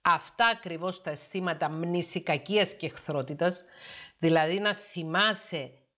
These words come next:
την κακία που σου έχει κάνει ο άλλος και να νιώθεις εχθρικά απέναντί του, είναι αυτά τα οποία οδηγούν και στην ολοκληρωτική αποξένωση των δύο συντρόφων και καταστρέφουν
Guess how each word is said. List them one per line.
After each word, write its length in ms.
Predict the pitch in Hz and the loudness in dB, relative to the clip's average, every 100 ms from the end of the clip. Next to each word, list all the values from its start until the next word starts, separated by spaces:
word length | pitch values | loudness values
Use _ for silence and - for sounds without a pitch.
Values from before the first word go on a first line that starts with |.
| _ | _
την 220 | 180 170 | -2 0
κακία 680 | 165 151 - 208 226 185 135 | 2 0 -2 -6 2 2 2
που 100 | 151 | -6
σου 140 | - | -10
έχει 180 | 185 185 | -8 -4
κάνει 280 | - 175 170 | 0 0 0
ο 80 | 151 | 0
άλλος 400 | 180 170 156 - | 0 0 -4 -4
και 140 | 175 | -4
να 100 | 156 | -4
νιώθεις 400 | 156 190 202 202 | -2 -4 -2 -2
εχθρικά 560 | 185 - 180 156 196 190 | -2 -2 -4 0 2 2
απέναντί 520 | 170 147 143 139 170 | 0 -8 -10 -10 -10
του, 220 | 175 233 _ - - _ _ | -10 -14 _ -20 -20 _ _
είναι 300 | 247 262 254 | 0 2 2
αυτά 440 | 180 - - 190 | 2 0 0 0
τα 100 | 196 | 0
οποία 500 | 175 160 185 196 185 - _ _ _ _ | -4 -4 0 0 0 -10 _ _ _ _
οδηγούν 760 | 196 190 156 139 139 202 208 - _ _ _ _ | 2 4 2 -2 2 2 2 -6 _ _ _ _
και 120 | 185 | 0
στην 260 | 185 196 | 2 2
ολοκληρωτική 840 | 180 170 165 175 165 156 156 180 208 | 4 4 2 0 2 2 -2 2 2
αποξένωση 920 | 196 143 - - - 240 233 185 151 | 2 -8 -10 -8 2 4 4 -2 -6
των 180 | 151 | -8
δύο 140 | 143 151 | -4 -4
συντρόφων 680 | - 127 123 135 - 233 247 - _ - - - _ | -4 -8 -4 -4 0 0 0 -10 _ -20 -20 -20 _
και 180 | 202 196 | 0 2
καταστρέφουν 1000 | 185 175 156 - - 202 226 - 285 | 2 2 -2 -2 0 2 2 -2 -8